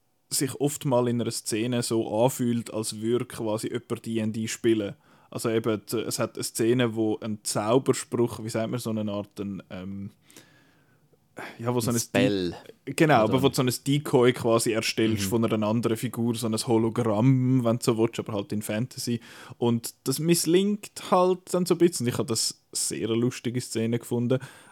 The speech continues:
Speaker 1: Ähm, und dort kannst du dir wie vorstellen, okay, er hat jetzt einfach nicht hoch genug gewürfelt,
Speaker 2: Ja,
Speaker 1: dass jetzt
Speaker 2: genau.
Speaker 1: das nicht funktioniert hat. Und das ist mir hin und wieder mal so ein bisschen, äh, in, in den Sinn gekommen, eben, dass der eine Zauber jetzt vielleicht nicht so gut funktioniert oder auch,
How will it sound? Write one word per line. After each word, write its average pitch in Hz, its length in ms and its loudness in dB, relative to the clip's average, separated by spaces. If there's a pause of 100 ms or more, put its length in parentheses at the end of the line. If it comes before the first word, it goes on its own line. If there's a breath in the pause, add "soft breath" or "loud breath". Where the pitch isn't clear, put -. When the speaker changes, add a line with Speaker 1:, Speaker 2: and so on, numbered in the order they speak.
(120)
Speaker 1:
Ähm, 113 240 4
und 131 200 -2
dort - 340 2
kannst 135 300 0
du 123 60 -4
dir 135 60 2
wie 143 60 6
vorstellen, 135 480 4
okay, 120 220 2
er 117 140 6
hat 113 160 0
jetzt 120 140 -2
einfach 113 240 -2
nicht 120 280 -2
hoch 127 280 6
genug 123 420 2
gewürfelt, 117 360 4
Speaker 2:
Ja, 120 220 -2
Speaker 1:
dass 104 100 0
jetzt 101 80 -2
Speaker 2:
genau. 98 100 -4
Speaker 1:
das 120 120 -2
nicht 117 160 -4
funktioniert 120 720 -6
hat. 123 140 -2 (480 loud breath)
Und 117 400 -2
das 123 100 -2
ist 127 120 -2
mir 120 140 -2
hin 120 200 -4
und 120 140 -4
wieder 113 200 -2
mal 110 220 -2
so 113 140 -6
ein - 100 -16
bisschen, 110 300 -2
äh, 104 220 -4
in, 110 340 -8
in 117 140 -10
den 117 40 -6
Sinn 113 220 -6
gekommen, 107 220 -6
eben, 107 100 -6
dass 104 180 -10
der 104 220 -10
eine 104 160 -8 (120)
Zauber 110 380 -8
jetzt 110 160 -8
vielleicht 113 300 -12
nicht 113 160 -10
so 120 100 -6
gut 110 220 -6
funktioniert 113 720 -6
oder 107 300 -2
auch, 110 80 -2